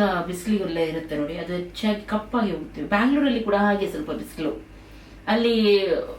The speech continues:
ಬಿಸಿಲು ಹೊಡೆಯಲ್ಲ, ಆದ್ರೆ ಅದು ಒಂಥರ ಉರಿತದೆ ಬಿಸಿಲು. ಆ, ಆ, ವೆದರಿಗೆಲ್ಲ ಉಂಟಲ್ಲ, ಬೇಗ ನಾವು ಟ್ಯಾನ್ ಆಗುದು, ಕಪ್ಪಾಗುದು, ಹಾಗೆ ಆಗ್ತೇವೆ. ಅದಕ್ಕೆ ನಾನು ಎಣಿಸಿದ್ದೀನಿ ಈಗ ಫಸ್ಟಿಗೆ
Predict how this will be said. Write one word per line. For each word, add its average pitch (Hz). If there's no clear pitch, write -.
ಬಿಸಿಲು 233
ಹೊಡೆಯಲ್ಲ, 262
ಆದ್ರೆ 208
ಅದು 214
ಒಂಥರ 247
ಉರಿತದೆ 247
ಬಿಸಿಲು. 156
ಆ, 294
ಆ, 220
ವೆದರಿಗೆಲ್ಲ 220
ಉಂಟಲ್ಲ, 156
ಬೇಗ 220
ನಾವು 196
ಟ್ಯಾನ್ 220
ಆಗುದು, -
ಕಪ್ಪಾಗುದು, 139
ಹಾಗೆ 190
ಆಗ್ತೇವೆ. 156
ಅದಕ್ಕೆ -
ನಾನು 156
ಎಣಿಸಿದ್ದೀನಿ 156
ಈಗ 151
ಫಸ್ಟಿಗೆ 156